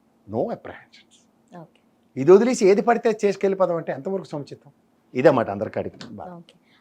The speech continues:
Speaker 2: అదే వర్మ గారి గురించి ఇంతకుముందు ఎమ్మెల్యే కాకన ముందు చాలా మాట్లాడారు, చాలా పొగిడారు. ఇప్పుడు అసలు సభలో ఆ ఊసే లేదు అన్నట్టుగా మాట్లాడుతున్నారు జనాలు మరి.
Speaker 1: ఇప్పుడు నిన్న పోనీ అది కూడా ఇంకోటి గమనించమ్మా,
Speaker 2: మ్మ్, మ్మ్.
Speaker 1: ఆ సభలో సఫాయి వాళ్ళు ఎవరైతే పాపం పారిశుద్ధ్య కార్మికులు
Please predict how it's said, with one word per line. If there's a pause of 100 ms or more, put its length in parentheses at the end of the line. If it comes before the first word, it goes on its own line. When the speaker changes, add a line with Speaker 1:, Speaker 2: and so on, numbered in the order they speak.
Speaker 2:
అదే
వర్మ
గారి
గురించి (120)
ఇంతకుముందు
ఎమ్మెల్యే
కాకన
ముందు (240)
చాలా
మాట్లాడారు, (120)
చాలా
పొగిడారు. (340)
ఇప్పుడు
అసలు
సభలో
ఆ
ఊసే
లేదు
అన్నట్టుగా
మాట్లాడుతున్నారు
జనాలు
మరి.
Speaker 1:
ఇప్పుడు
నిన్న (360)
పోనీ
అది
కూడా
ఇంకోటి
గమనించమ్మా,
Speaker 2:
మ్మ్,
మ్మ్.
Speaker 1:
ఆ
సభలో
సఫాయి
వాళ్ళు
ఎవరైతే
పాపం
పారిశుద్ధ్య
కార్మికులు